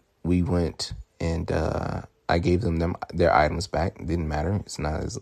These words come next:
not like it made her take me back. Actually, the trip only got worse from there, uh, with her. Her cousin, interesting guy. I think, you know, in other settings, he'd probably be a nice dude, but,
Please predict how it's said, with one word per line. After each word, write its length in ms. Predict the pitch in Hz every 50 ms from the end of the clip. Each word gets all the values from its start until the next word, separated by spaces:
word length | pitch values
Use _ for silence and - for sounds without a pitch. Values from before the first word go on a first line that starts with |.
| - -
not 280 | - - - - 62
like 200 | 64 76 80 -
it 240 | - 78 80 - -
made 160 | - 76 78
her 80 | 76 76
take 260 | 71 - 78 - -
me 60 | - 57
back. 380 | - - 78 90 - - - _ _ _ _ _ _ _ _ _
Actually, 360 | - 69 80 - - 101 -
the 80 | - 95
trip 300 | - - - 76 76 -
only 160 | - 78 80 80
got 280 | - - 73 - - - _ _ _ _ -
worse 300 | - 87 80 85 90 -
from 180 | - 104 95
there, 300 | 92 87 80 85 107 - - _ _ _ _ _ _ _ _ _ _ _ _ _ _ _
uh, 400 | 76 76 76 73 69 64 65 - -
with 180 | - 80 78 -
her. 220 | 85 78 104 135 - _ _ _ _ _ _ _ _ _ _ _ _ _ _ _ _ _ _
Her 80 | - -
cousin, 440 | - - 78 80 90 82 87 98 104 - _ 143 120 107 - _ _ -
interesting 440 | - - - - - - - - -
guy. 220 | 85 80 85 104 104 - - _ _ _ _
I 140 | - - -
think, 280 | - - 50 50 50 - _ _ _ _ _ _ _
you 140 | 50 50 87
know, 180 | 78 76 76
in 160 | 57 - - - -
other 160 | 82 82 80
settings, 380 | - - 82 80 - - - -
he'd 60 | _
probably 220 | - 78 71 -
be 80 | - 69
a 60 | 67
nice 240 | - - - 87 101
dude, 260 | - - - - -
but, 260 | - - - - -